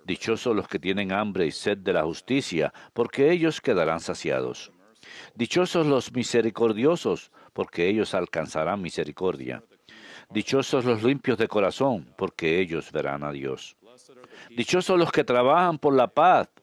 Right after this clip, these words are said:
porque ellos se llamarán los hijos de Dios. Dichosos los perseguidos por causa de la justicia, porque de ellos es el reino de los cielos.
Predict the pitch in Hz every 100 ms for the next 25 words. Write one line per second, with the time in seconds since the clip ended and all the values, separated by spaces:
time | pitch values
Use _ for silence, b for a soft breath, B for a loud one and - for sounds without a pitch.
0 | - 117 - 113 131 180 151 - 117 120
1 | 113 113 151 165 110 - 202 160 95 85
2 | 73 71 60 - _ _ _ _ - B
3 | B B - 120 - 180 175 175 156 -
4 | 143 - 139 170 160 - 139 - 147 165
5 | - 143 131 117 113 - 160 175 104 85
6 | 67 _ b b b b b _ 85 90
7 | 101 113 - 76 - 76 76 92 78 78
8 | 67 - - 87 87 76 90 80 76 76
9 | 71 - 78 67 64 -